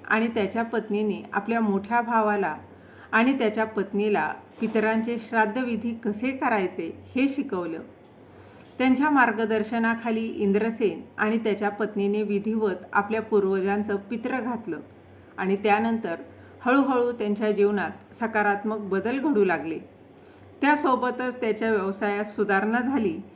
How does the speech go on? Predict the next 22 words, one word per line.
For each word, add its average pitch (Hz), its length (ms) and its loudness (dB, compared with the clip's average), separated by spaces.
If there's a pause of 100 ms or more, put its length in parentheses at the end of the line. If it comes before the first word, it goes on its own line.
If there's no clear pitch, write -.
(280)
आणि 208 180 6
कुटुंबातील 214 760 0
समस्या 196 520 -2
देखील 208 440 -2
दूर 214 220 4
झाल्या, 208 360 -2 (580)
अडचणी 220 480 4
दूर 208 320 2
झाल्या. 196 300 -2 (600)
त्या 254 120 4
पतीपत्नीला 226 840 0
समजले 208 560 0 (400)
की 285 80 2
पितरांचे 233 640 0
आशीर्वाद 220 680 0 (120)
आणि 220 200 0
धर्माच्या 214 520 0
पाल-, 196 600 2
पालनांचे 208 840 4 (160)
महत्त्व 240 440 0 (120)
किती 214 200 -2
आहे. 196 520 -2